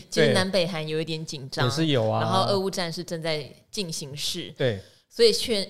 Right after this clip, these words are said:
Speaker 2: 确实全世界在地缘政治上面也是一个不平静的状态，
Speaker 1: 对。
Speaker 2: 哈，景气跟地缘政治给我们的压力都很大。
Speaker 1: 嗯。
Speaker 2: 然后像这个二十大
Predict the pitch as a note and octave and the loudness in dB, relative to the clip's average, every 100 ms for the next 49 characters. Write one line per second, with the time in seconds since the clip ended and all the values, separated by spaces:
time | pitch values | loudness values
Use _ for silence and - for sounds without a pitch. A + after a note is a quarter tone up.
0 | - D#4 B3+ G#3+ F3+ - E3+ F3 G3+ G3+ | -4 4 6 6 0 0 0 0 0 0
1 | F#3+ F#3+ G3 D#3+ D#3 F3+ D#3+ E3+ D#3+ E3+ | 2 0 0 -4 -2 -2 0 -2 -2 -4
2 | D#3+ D#3 D3 C#3+ F3 E3 D3+ E3+ F#3 B2 | -4 -4 -2 -2 -2 -2 -2 2 2 0
3 | D#3+ C3+ C3 D3+ C3 - D3+ - - D3+ | -6 -6 -4 -4 -6 -6 -6 2 4 4
4 | - - D#3 D3+ B3+ G#3+ G3+ G#3 F#3+ D#3 | 0 -4 -4 0 2 2 0 2 2 0
5 | E3 F3+ E3+ E3 D#3+ D3 C3+ C3+ C#3+ D#3 | 0 0 0 -2 -2 -2 -4 -2 -2 -2
6 | D3 D3 - D#3+ D#3+ C#3+ C3+ C#2+ - - | -2 -4 -4 -4 0 2 2 0 -4 -12
7 | - - E3+ F#3 G3+ F3+ A3 F#3 E3 E3 | -12 -4 -2 4 4 4 4 2 0 -2
8 | E3+ - G3 E3 F3+ C#3+ E3+ | -2 0 0 -2 0 0 -2